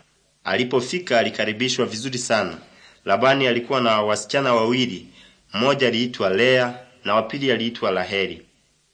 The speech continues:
Lea ndiye aliyekuwa wa kwanza, lakini Raheli alikuwa mzuri sana kuliko Lea. Yakobo akampenda sana Raheli, akataka kumwoa.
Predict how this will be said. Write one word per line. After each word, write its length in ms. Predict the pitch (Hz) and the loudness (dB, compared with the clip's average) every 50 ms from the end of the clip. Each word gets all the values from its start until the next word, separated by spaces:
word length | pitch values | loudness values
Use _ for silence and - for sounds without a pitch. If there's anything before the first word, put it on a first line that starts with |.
| _ _ _ _ - | _ _ _ _ -4
Lea 320 | 101 120 147 160 151 139 | 0 4 4 6 6 4
ndiye 280 | 135 131 139 139 143 - | 4 2 0 0 0 0
aliyekuwa 600 | 127 123 123 127 120 120 - 135 123 117 113 113 | 0 2 2 2 2 0 0 2 4 4 4 4
wa 220 | 113 - 110 104 | 2 0 -2 -4
kwanza, 580 | 101 - - 135 127 120 110 98 92 98 80 - - - _ _ - | -2 2 2 4 4 4 2 -2 -6 -10 -12 -14 -16 -20 _ _ -4
lakini 540 | 98 98 - - 156 160 147 123 104 95 - - - - - _ - | -2 -2 -2 -2 -4 -2 -2 -2 -4 -4 -8 -14 -20 -20 -20 _ -4
Raheli 520 | 101 104 101 131 139 147 147 147 139 127 | -2 -2 0 0 0 0 0 0 0 0
alikuwa 300 | 120 117 117 120 143 131 | 0 0 0 -2 -2 -2
mzuri 320 | 123 117 117 143 147 135 | -2 -2 -2 -4 -4 -4
sana 380 | 123 127 - 160 160 147 139 123 | -4 -2 -2 0 0 0 -2 -2
kuliko 380 | - - 113 117 117 - 107 95 | -4 -4 -6 -6 -4 -2 -2 -2
Lea. 340 | 95 98 98 92 85 80 - - - _ _ _ - _ _ - | 0 0 0 0 -2 -4 -8 -14 -20 _ _ _ -20 _ _ -2
Yakobo 680 | 95 101 - - 147 147 139 127 131 123 120 123 - - _ _ _ _ _ _ _ | -2 -2 0 0 0 0 2 2 2 2 2 0 -4 -12 _ _ _ _ _ _ _
akampenda 680 | - 107 107 - 131 123 120 120 156 156 147 143 139 131 | -4 -4 -2 0 0 0 0 0 0 0 2 2 2 0
sana 640 | 120 - - 160 156 151 139 120 104 95 90 90 - | 0 0 0 2 2 4 2 2 0 0 -2 -4 -2
Raheli, 680 | 98 101 101 95 113 120 117 107 92 90 - - - _ _ _ _ - | -2 -2 0 2 2 2 2 2 0 -4 -8 -14 -18 _ _ _ _ -8
akataka 580 | - 92 - - 104 - - 127 123 - 127 120 | -8 -4 -2 -2 -2 -2 -2 -2 -2 -2 -4 -6
kumwoa. 540 | - 123 117 113 117 110 104 92 82 80 | -4 -4 -4 -2 0 0 0 -2 -2 -4